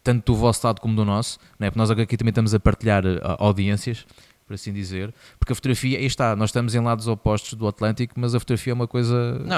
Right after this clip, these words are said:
Speaker 2: é a comunidade.
Speaker 1: é uma comunidade, não é? Portanto, todos nós podemos partilhar as nossas experiências, independentemente do que é que a gente viva,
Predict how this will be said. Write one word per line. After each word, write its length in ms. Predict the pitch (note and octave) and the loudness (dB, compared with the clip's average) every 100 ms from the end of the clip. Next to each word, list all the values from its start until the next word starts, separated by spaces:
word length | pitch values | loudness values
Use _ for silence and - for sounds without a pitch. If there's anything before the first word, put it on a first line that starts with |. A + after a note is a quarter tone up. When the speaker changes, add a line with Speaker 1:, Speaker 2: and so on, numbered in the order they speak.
| A#2 | -2
Speaker 2:
é 20 | |
a 20 | |
comunidade. 580 | - B2 A#2+ G2 A2 G#2 | -2 -4 -2 -4 -4 0
Speaker 1:
é 40 | |
uma 120 | A#2 A#2+ | 2 4
comunidade, 540 | C3 C3+ B2 G#2+ F#2+ - _ _ | 6 6 6 4 2 -10 _ _
não 120 | F#2 | -6
é? 100 | F#2 | -6
Portanto, 600 | - - G#2 G#2 A2 G#2+ | -6 -4 -4 -2 -6 -8
todos 240 | - A2 G#2 | -6 -6 -4
nós 160 | A2 | -4
podemos 240 | - A2+ G#2+ | -4 -4 -2
partilhar 380 | - G2 A2 G#2 | -4 -4 -4 -4
as 80 | |
nossas 220 | G2+ G2+ G2+ | -4 -6 -8
experiências, 580 | - G#2 G#2+ G#2+ A#2 | -6 -4 -4 -4 -8
independentemente 640 | A2 G#2 A2 G#2+ A2 A2 A2 | -8 -6 -4 -4 -2 -4 -4
do 100 | A2 | -4
que 80 | A2 | -2
é 40 | |
que 80 | A2 | 0
a 40 | |
gente 300 | G2 G#2 G2+ | 0 0 -2
viva, 420 | F#2+ G#2 A2+ B2+ | -2 2 2 0